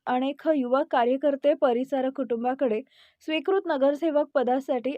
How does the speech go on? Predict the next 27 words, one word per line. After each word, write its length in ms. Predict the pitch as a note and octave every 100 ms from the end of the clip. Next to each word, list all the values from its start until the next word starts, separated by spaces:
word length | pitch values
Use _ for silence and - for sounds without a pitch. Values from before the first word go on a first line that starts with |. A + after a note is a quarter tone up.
| -
आग्रह 440 | A3+ A3+ B3+ C4+
धरत 340 | D#4 C#4 G#3 G#3+
आहेत. 220 | G#3+ A3 _ _ _ _ _ -
दरम्यान 420 | C#4 D4+ F#4 F#4+
युवक 320 | D#4 D4 E4
नेते 300 | F4 E4+ F4+
विशाल 400 | F4 C#4 D#4 D4+ C#4
तूप 220 | D4 C#4
सौंदर 520 | - B3+ B3 C4+ A3 A3 _ _ -
हे 120 | D#4+
मागील 340 | E4+ C#4 D#4+
अनेक 300 | F4 D4 D#4+
दिवसांपासून 760 | C#4 F4 E4+ D#4+ D#4 C#4+ E4 E4+
पांडुरंग 520 | D4+ A#3+ C4+ D4+ D4+ D#4+
परिवारासोबत 840 | C#4 B3 B3+ B3+ C#4+ D4+ A#3 C#4 -
काम 240 | B3 A#3
करत 300 | A#3+ B3+ B3
असून 340 | B3+ B3+ B3+ G#3+ _ - -
अल्पावधीतच 840 | C4+ C#4 C#4 E4+ F4+ D4 E4+ F#4 F#4+
त्यांनी 240 | E4 E4
परिचारक 560 | - C#4 D4+ D#4+ E4 E4+
कुटुंबासोबत 920 | E4 C#4+ C4 C4+ C#4+ D4 A3+ B3 B3+
एक 160 | C#4 A#3
घनिष्ठ 420 | C#4+ C4 D4 F4
नातं 440 | E4+ C4+ A3+ C#4
निर्माण 400 | E4 C#4+ A#3 G#3 G#3+
केलंय. 220 | A3